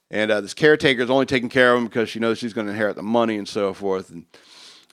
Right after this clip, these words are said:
and so he invents something to give her a hell of a time afterwards. And the last one after, uh, the last one I, I wanna mention is, uh,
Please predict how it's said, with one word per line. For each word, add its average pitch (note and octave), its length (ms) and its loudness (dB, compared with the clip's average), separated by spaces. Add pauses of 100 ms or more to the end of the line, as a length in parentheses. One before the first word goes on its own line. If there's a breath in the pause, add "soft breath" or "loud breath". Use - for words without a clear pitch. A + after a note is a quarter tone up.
and - 80 -14
so G#2+ 240 2
he C3 440 0
invents D3 340 0
something G2 460 -2
to F#2+ 60 -18
give A2 160 -2
her G#2 100 0
a G#2+ 40 0
hell B2 140 4
of A#2 60 0
a A#2 40 0
time G#2 240 0
afterwards. G2 440 -6 (320 soft breath)
And B2 160 -4
the C3 60 2
last F3+ 360 2
one D3 380 4 (120)
after, E3 480 2
uh, B2+ 400 4 (100)
the G#2 80 -10
last E3 260 2
one B2 340 0 (840)
I, A#2+ 200 -2
I A#2+ 40 2
wanna A#2+ 160 4
mention A2 360 -4 (640)
is, A2 500 -2
uh, G2+ 340 0